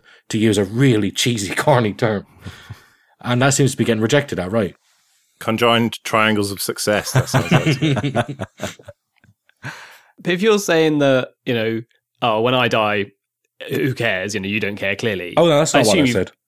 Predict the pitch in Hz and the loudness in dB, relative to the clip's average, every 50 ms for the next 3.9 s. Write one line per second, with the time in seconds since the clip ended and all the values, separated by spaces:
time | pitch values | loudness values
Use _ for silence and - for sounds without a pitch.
0 | _ _ _ _ _ _ _ - 165 - - 123 107 101 - 120 123 110 117 110 | _ _ _ _ _ _ _ -4 -2 0 2 2 2 2 2 0 0 0 0 -2
1 | 110 117 110 123 120 117 - - 101 98 95 123 120 113 - 123 107 - - 113 | -2 0 0 -2 -2 -2 -4 -4 -6 -2 2 2 2 4 4 2 0 0 2 4
2 | 120 131 127 - 104 98 95 - 131 123 92 80 - _ _ _ _ - - - | 4 4 4 4 2 0 2 2 2 0 0 -2 -8 _ _ _ _ -18 -12 -10
3 | 127 - - - 147 160 170 - - 147 139 123 - 110 98 - - - | -10 -10 -8 -2 0 0 0 0 0 0 0 2 2 0 -2 -2 -8 -12